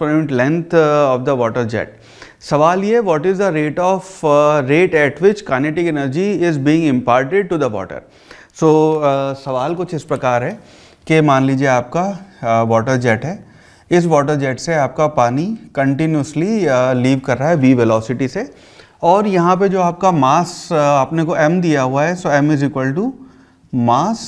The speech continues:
per unit length। ये पानी आपका इस तरह, uh, इससे बाहर आ रहा है। So, हमें बताना है यहाँ पे rate of change या फिर चे-, rate of kinetic energy क्या होगा। So, अपने को ये पता है कि kinetic energy जो है उसको हम लिखते हैं हाफ एम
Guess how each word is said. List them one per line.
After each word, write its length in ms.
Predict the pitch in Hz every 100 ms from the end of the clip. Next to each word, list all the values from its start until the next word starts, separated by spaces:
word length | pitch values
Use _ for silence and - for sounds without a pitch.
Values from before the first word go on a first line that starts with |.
| - - _ _ 139
per 80 | 131
unit 320 | 131 156 147 120
length। 320 | 107 98 - - - _ - - - _ _ -
ये 120 | 151
पानी 320 | 170 143 135 139
आपका 300 | 131 135 160
इस 160 | 143
तरह, 380 | 147 151 190 160
uh, 60 | 143
इससे 200 | 135 151
बाहर 300 | 123 113 113
आ 80 | 110
रहा 120 | 175
है। 100 | 269 - - - - -
So, 120 | 190
हमें 240 | 170 202
बताना 340 | 196 165 156 175
है 160 | 208
यहाँ 220 | 190 151 160
पे 100 | 208
rate 320 | 156 151 175 180
of 160 | 185 180
change 280 | 156 147 151
या 220 | 151 135
फिर 160 | 131 160
चे-, 360 | 151 143 135 127
rate 200 | 139 139
of 220 | 175 185 143
kinetic 340 | 131 135 131
energy 280 | 127 117 117
क्या 100 | 113
होगा। 240 | 90 - - _ _ - - -
So, 140 | 165
अपने 220 | 151 175
को 100 | 185
ये 100 | 185
पता 300 | 185 147 170
है 160 | 180 196
कि 100 | 196
kinetic 500 | 190 135 131 143 156
energy 320 | 147 143 170
जो 180 | 151 156
है 60 | 160
उसको 200 | 160 156
हम 120 | 147
लिखते 240 | 139 147
हैं 60 | 160
हाफ 360 | 131 151 202 - - - _ _ 139
एम 200 | 143